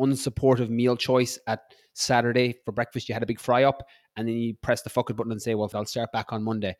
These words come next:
You know, the weekend's gone now. You know, it's the dietary equivalent of, if you think about it in the real world, of driving down the motorway and getting a flat tire and then getting out of your car and slashing the other three tires because one went flat. Like, that's the dietary equivalent of it. And the tool I talk about in the book is,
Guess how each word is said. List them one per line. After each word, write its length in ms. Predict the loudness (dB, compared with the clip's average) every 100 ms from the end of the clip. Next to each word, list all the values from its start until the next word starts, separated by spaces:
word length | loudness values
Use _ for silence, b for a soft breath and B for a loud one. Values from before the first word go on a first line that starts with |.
| b
You 80 | -4
know, 80 | -2
the 60 | 0
weekend's 420 | 0 2 0 2
gone 300 | 2 2 0
now. 220 | -4 -6 _ _
You 100 | -6
know, 100 | -4
it's 160 | -6 -6
the 100 | -6
dietary 500 | 0 2 2 0 -6
equivalent 460 | -4 -6 -6 -6
of, 200 | -8 -10 b b b -16
if 220 | -14 -8
you 100 | -10 -8 -6
think 160 | -2
about 160 | 0 0
it 80 | 0
in 100 | 0
the 80 |
real 240 | 2 4 4
world, 300 | 4 2 0
of 80 | 0
driving 340 | 2 2 0
down 180 | -2 -2
the 60 |
motorway 540 | 0 2 2 4 4 2
and 140 | 0
getting 200 | -6 -8
a 40 | -8
flat 320 | -6 -6 -4
tire 380 | 0 0 0 -2
and 120 | -4
then 200 | -6 -10 _ _
getting 200 | -6 -4
out 120 | -4
of 60 | -6
your 80 | -8
car 260 | -8 -8
and 100 | -8
slashing 460 | -8 -4 -4 -4 -4
the 100 | -4
other 140 | -4
three 220 | -6 -6
tires 340 | -4 -2 0 -2
because 220 | -4 -6
one 200 | -4 -6
went 160 | -6 -6
flat. 280 | -6 -6 -8 B -12
Like, 100 | -8
that's 180 | -8 -8
the 100 | -8
dietary 500 | -2 0 0 -4 -8
equivalent 460 | -6 -6 -6 -8 -8
of 100 | -12
it. 140 | -14 B B B _
And 280 | -4 -2 -2
the 60 | -4
tool 300 | 0 4 4
I 60 |
talk 280 | 2 -2 -2
about 240 | -2 -4
in 100 | -4
the 80 | -6
book 240 | 0 0 2
is, 200 | -4 -6